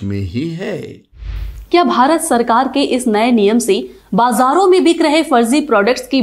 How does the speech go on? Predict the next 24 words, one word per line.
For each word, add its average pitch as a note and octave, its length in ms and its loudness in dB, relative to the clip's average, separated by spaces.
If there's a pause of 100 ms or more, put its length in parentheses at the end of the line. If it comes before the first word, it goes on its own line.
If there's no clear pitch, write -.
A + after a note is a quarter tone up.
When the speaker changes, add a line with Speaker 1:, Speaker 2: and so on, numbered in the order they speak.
Speaker 2:
बिक्री G#3+ 340 0
पर B3 300 -2
रोक G#3 240 0
लगेगी? G3+ 460 2 (440)
जो C4 240 2
कंपनियां F#3+ 600 0 (220)
अपने A#3+ 320 0
प्रोडक्ट्स G#3 580 -2
को A3+ 220 2
बढ़ा G3+ 420 0
चढ़ाकर A3 640 -2
लोगों A3 360 2
के F4 120 -2
सामने A3+ 460 0 (380)
पेश D#4 260 2
कर G#3+ 180 2
रही G#3+ 260 2
है, A3 120 2 (560)
क्या D#4+ 160 4 (180)
इस C4 220 -4
पर D#4+ 120 2
अब C#4 300 0
अंकुश C4 380 0
लगेगा? C#4+ 440 2